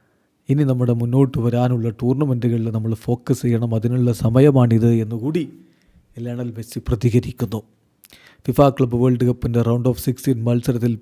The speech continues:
പി എസ് ജിയോട് ഏകപക്ഷീയമായ നാല് ഗോളുകൾക്ക് തോറ്റതിന് ശേഷം ലിയോ മെസ്സിയുടെ പ്രതികരണം നോക്കുക. അദ്ദേഹം തൻ്റെ സോഷ്യൽ മീഡിയയിൽ ഈ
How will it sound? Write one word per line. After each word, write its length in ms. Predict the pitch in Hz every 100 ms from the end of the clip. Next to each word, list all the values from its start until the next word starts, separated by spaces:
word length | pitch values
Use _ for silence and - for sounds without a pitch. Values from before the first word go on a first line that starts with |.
| 123
പി 60 |
എസ് 260 | 127 127 -
ജിയോട് 240 | 123 117
ഏകപക്ഷീയമായ 680 | 117 123 120 - 120 113 113
നാല് 340 | 110 113 120 127
ഗോളുകൾക്ക് 540 | 120 123 117 107 - 120
തോറ്റതിന് 540 | 120 - - 127 120
ശേഷം 440 | 110 120 113 120
ലിയോ 260 | 113 117 127
മെസ്സിയുടെ 420 | 127 123 120 113
പ്രതികരണം 540 | 113 120 127 131 127 123
നോക്കുക. 460 | 117 135 123 - - _ _ _ _ _ -
അദ്ദേഹം 240 | 101 147
തൻ്റെ 160 | 139 127
സോഷ്യൽ 440 | 123 131 127 139
മീഡിയയിൽ 600 | 127 123 117 120 117 135 - _ _ _
ഈ 340 | 156 165 156